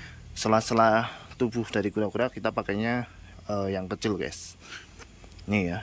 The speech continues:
yang sikat gigi kita, tapi udah bekas, tinggal kita pakaikan aja, guys. Oke. Ini, Pak, bareng si bocil lagi makan makanan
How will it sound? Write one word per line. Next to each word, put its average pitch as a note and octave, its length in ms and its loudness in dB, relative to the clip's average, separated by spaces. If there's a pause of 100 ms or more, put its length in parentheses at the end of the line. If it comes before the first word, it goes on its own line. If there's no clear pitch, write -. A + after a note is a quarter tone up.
yang F#2 480 0
sikat F#2+ 400 -4
gigi - 400 -2
kita, G#2+ 480 -2
tapi A2+ 240 -2
udah G2+ 160 -2
bekas, - 480 -4
tinggal G2 320 0
kita G2 400 -2 (1120)
pakaikan F#2 400 0
aja, D#2 320 -2
guys. - 560 0
Oke. G#2 320 -2 (480)
Ini, - 80 -6 (160)
Pak, F#2 160 -4 (400)
bareng G#2+ 160 4
si B2 160 0
bocil C#3 400 2 (160)
lagi G2+ 240 0
makan G#2+ 320 0
makanan A2 560 0